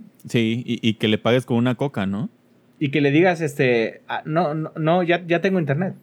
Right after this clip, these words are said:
Speaker 1: <laughs>
Speaker 2: Allá a la vuelta.
Speaker 1: Elon Musk llega hasta tu casa y le dices, "No, ya, ya tengo con Infinitum."
Speaker 2: Sí,
Speaker 1: ¿No?
Speaker 2: ya,
Speaker 1: Te-,
Speaker 2: está,
Speaker 1: tengo Total
Speaker 2: está,
Speaker 1: Play.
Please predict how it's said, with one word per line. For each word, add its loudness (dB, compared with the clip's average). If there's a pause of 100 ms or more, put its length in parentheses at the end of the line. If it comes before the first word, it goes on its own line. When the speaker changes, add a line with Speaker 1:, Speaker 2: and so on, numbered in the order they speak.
(340)
Speaker 1:
<laughs> -4
Speaker 2:
Allá 2
a 2
la 2
vuelta. -4 (580)
Speaker 1:
Elon 4
Musk 2
llega 6
hasta 0
tu -4
casa 0
y 0
le 2
dices, -2
"No, -8
ya, -6
ya -2
tengo -6
con -4
Infinitum." -8 (520)
Speaker 2:
Sí, 0
Speaker 1:
¿No? 0
Speaker 2:
ya, -2
Speaker 1:
Te-, 2
Speaker 2:
está, -4
Speaker 1:
tengo 4
Total 2
Speaker 2:
está, 2
Speaker 1:
Play. 0